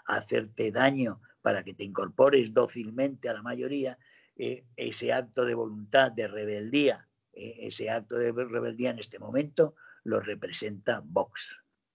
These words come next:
en España. Y eso es lo que les duele.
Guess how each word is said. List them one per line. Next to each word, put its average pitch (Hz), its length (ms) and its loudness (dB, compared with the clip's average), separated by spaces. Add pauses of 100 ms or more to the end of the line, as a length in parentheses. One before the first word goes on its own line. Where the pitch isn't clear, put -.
en - 180 -8
España. - 300 -12 (580)
Y 120 240 6
eso 156 240 6
es 160 80 6
lo 160 140 4
que 156 100 2
les 143 140 0
duele. 165 340 4